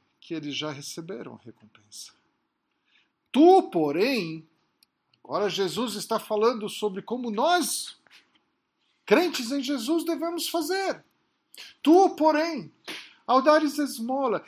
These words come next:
ignore a tua mão esquerda o que faz a tua mão direita, para que a tua esmola fique em secreto.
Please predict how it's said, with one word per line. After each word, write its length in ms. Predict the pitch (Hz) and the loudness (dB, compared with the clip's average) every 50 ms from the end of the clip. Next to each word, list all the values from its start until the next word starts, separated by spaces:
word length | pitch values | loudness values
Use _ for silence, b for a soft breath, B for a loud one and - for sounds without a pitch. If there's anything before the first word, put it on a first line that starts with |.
| B B | B B
ignore 680 | 240 247 202 214 220 247 277 311 339 349 349 330 311 | -4 -2 -2 -2 0 0 2 2 4 4 6 6 6
a 60 | 269 | 4
tua 220 | 254 - 247 240 233 | 4 4 2 2 2
mão 260 | 233 247 254 277 269 | 2 2 0 0 0
esquerda 840 | 226 - - - - - - 247 277 262 226 180 185 170 151 131 - _ _ _ _ _ _ _ _ _ _ _ _ _ _ _ _ _ - | -2 -4 -6 -8 -8 -6 -2 0 0 0 0 -2 -4 -6 -6 -6 -12 _ _ _ _ _ _ _ _ _ _ _ _ _ _ _ _ _ -6
o 100 | 226 214 | -6 -4
que 160 | - 262 247 | 0 0 -2
faz 320 | - - - 262 277 254 254 | 0 0 2 2 2 2 0
a 60 | 247 | -4
tua 140 | 254 254 247 | -2 -4 -4
mão 180 | 254 262 262 | -2 -2 -4
direita, 580 | 226 233 247 240 247 269 294 285 277 - - - - _ _ _ _ _ _ _ _ _ _ _ _ _ _ _ _ _ _ _ _ - | -2 -2 0 2 4 4 4 2 0 -4 -10 -16 -18 _ _ _ _ _ _ _ _ _ _ _ _ _ _ _ _ _ _ _ _ -2
para 200 | 214 220 233 220 | 0 2 2 2
que 100 | 226 233 | 0 -2
a 40 | 220 | -4
tua 220 | 220 - 254 262 | -4 -2 -4 -4
esmola 1000 | 240 196 180 - 170 156 151 151 151 160 202 233 240 226 208 180 156 139 127 - _ _ _ _ _ _ _ _ _ _ _ _ | -4 -4 -6 -8 -8 -10 -10 -10 -10 -8 -8 -6 -6 -6 -8 -8 -10 -12 -12 -14 _ _ _ _ _ _ _ _ _ _ _ _
fique 340 | - - - 233 226 - 269 | -12 -8 -6 -6 -4 -2 -4
em 80 | 262 247 | -2 -2
secreto. 1080 | - - - 269 269 - - - 208 220 220 214 214 - _ - - 175 156 139 131 | -4 -4 -6 -6 -8 -8 -10 -10 -8 -6 -6 -8 -8 -12 _ -16 -14 -12 -12 -14 -16